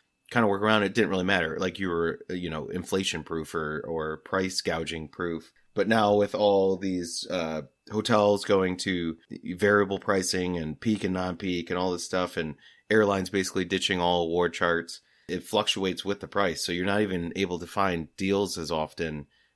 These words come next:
for that. Like, you know, you're still gonna have to pay thirty, forty thousand round trip for, uh,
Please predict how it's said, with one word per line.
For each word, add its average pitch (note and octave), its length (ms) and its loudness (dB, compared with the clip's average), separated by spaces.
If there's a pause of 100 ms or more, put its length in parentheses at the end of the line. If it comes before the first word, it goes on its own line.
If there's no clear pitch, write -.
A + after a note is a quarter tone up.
for F#2 80 -6
that. G2 260 2
Like, D#2+ 400 -8 (180)
you F#2+ 120 -2
know, D#2 160 -4
you're F2+ 200 -2
still G2 300 0
gonna F#2 180 -2
have F#2 140 -4
to - 80 -10
pay G2 280 0
thirty, F2+ 360 0
forty F2+ 300 -2
thousand E2+ 640 0
round F2 300 -4
trip G2 320 0
for, D#2+ 420 -2 (520)
uh, D#2 300 -4